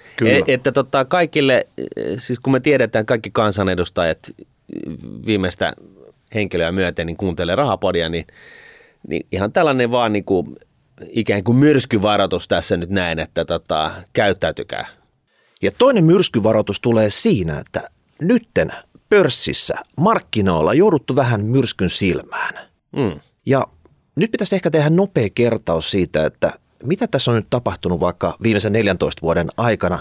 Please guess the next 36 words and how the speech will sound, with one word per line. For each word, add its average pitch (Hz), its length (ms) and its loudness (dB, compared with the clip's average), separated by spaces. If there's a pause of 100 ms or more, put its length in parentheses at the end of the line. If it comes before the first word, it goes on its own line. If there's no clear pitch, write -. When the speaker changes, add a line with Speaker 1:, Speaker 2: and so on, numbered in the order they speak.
(220)
Speaker 1:
ennen 165 380 2
kuin 92 160 -2
me 92 60 2
ollaan 92 200 2
nyt 95 140 -2
jouduttu 113 340 2
tähän 92 200 -4
myrskyn 107 420 2
silmään, 87 560 -2 (380)
jotta 156 260 0
me 104 180 0
tajuttaisiin, 131 580 0
että - 80 -6
miten 139 220 0
me 107 60 2
ollaan 82 180 0
sinne 90 180 -6
menty, 156 480 0 (500)
ja 127 120 2
ehkä 160 260 2
sitä, 123 220 0
että 107 120 -2
mitä 151 180 2
meidän 98 140 0
pitäisi 90 200 -2
sen 117 120 0
jälkeen 95 300 0
tehdä, 156 320 0
kun 87 100 -6
me 92 120 0 (160)
halutaan 101 500 -2
pois 233 220 4
sieltä 85 220 0
myrskyn 82 320 0
silmästä. - 400 -4 (480)
Speaker 2:
Hmm. 104 260 -4